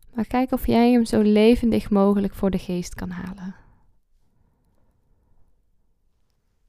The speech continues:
En als je die berg dan zo voor je ziet, stel je dan eens voor dat de omstandigheden rondom de berg van dag tot dag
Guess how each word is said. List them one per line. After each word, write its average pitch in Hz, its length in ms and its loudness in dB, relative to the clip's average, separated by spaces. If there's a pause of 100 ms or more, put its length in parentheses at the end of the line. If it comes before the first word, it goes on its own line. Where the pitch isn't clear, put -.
(580)
En 202 180 -2
als 233 340 -4
je 226 80 -2
die 214 120 0
berg 196 300 -2
dan 196 200 -4
zo 190 140 -4
voor 185 300 -6
je 185 120 -6
ziet, - 440 -16 (1400)
stel - 340 -4
je 285 120 2
dan 226 160 -4
eens 208 160 -10
voor 208 460 -8 (400)
dat 220 200 -10
de - 80 -10
omstandigheden 233 800 -6
rondom 214 380 -6
de 202 80 -8
berg 190 580 -12 (920)
van 220 160 -6
dag 226 260 -2
tot 226 220 -12
dag - 540 -14